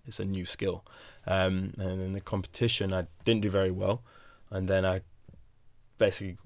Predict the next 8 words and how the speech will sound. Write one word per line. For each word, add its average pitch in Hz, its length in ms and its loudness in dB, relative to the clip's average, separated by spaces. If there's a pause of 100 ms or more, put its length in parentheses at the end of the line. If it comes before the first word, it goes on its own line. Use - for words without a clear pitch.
(140)
got 104 200 -2
dropped - 540 0 (800)
to - 140 -4
a 92 40 0 (140)
low 104 100 8
level 95 300 4
of 90 80 -6
funding. 90 480 -4